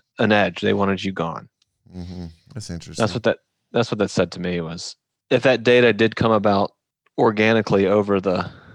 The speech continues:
Speaker 1: the weekend or whatever, let's say, and it was time to release that news and that data, I, I s-, I still think they would have, I guess I'm trying to say is that just says they did not like Donald Trump.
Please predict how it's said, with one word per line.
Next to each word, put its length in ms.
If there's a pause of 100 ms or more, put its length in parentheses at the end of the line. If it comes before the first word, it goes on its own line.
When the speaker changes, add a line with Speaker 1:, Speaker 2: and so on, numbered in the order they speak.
(640)
Speaker 1:
the 80
weekend 520
or 180
whatever, 480
let's 240
say, 280
and 100
it 100
was 140
time 260
to 100
release 300
that 200
news 460 (600)
and 80
that 160
data, 460
I, 120
I 20 (120)
s-, 240 (300)
I 80
still 260
think 220
they 100
would 140
have, 300 (920)
I 60
guess 180
I'm 100
trying 180
to 60
say 180
is 120 (920)
that 160
just 240
says 200
they 120
did 140
not 160
like 160
Donald 260
Trump. 320